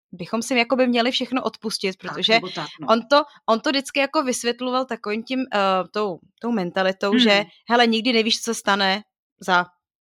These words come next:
Speaker 1: jo, eh, jako co bude zítra, nikdy nevíš prostě. Takže je dobrý vždycky jít spát s tím pocitem, že jakoby seš s každým v míru. A to se
Speaker 2: Jo.
Speaker 1: mně taky líbilo, takže to bylo taky takový, že jsme se jako, eh, to,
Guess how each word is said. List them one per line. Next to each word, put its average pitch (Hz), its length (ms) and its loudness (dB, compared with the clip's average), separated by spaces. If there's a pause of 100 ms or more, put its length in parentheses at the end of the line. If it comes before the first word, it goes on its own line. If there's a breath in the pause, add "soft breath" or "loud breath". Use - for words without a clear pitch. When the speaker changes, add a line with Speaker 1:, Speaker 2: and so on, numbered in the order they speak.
(220)
Speaker 1:
jo, 190 420 2
eh, 190 260 4
jako 190 180 -4
co 226 120 -4
bude 220 200 4
zítra, 190 360 -4
nikdy 208 220 0
nevíš 190 320 0
prostě. - 320 -12
Takže 220 280 0 (280 loud breath)
je 285 120 4
dobrý 214 320 2
vždycky 226 320 -6
jít 233 120 -4
spát 208 300 0
s - 40 -20
tím 247 140 -2
pocitem, 208 420 -2
že 208 300 4
jakoby 202 260 -4
seš - 280 -2 (220 loud breath)
s - 80 -12
každým 208 380 2
v 185 120 -4
míru. 196 360 -2 (300 loud breath)
A 196 60 0
to 196 80 -2
se 196 100 2
Speaker 2:
Jo. - 20 4
Speaker 1:
mně 247 120 2
taky 269 260 0
líbilo, 185 440 2
takže 190 240 -2
to 226 120 0
bylo 226 160 2
taky 262 220 2
takový, 220 260 0
že 214 100 -2
jsme 226 160 -6
se 226 100 -2
jako, 214 200 2 (460 loud breath)
eh, - 80 -8 (140)
to, - 80 -4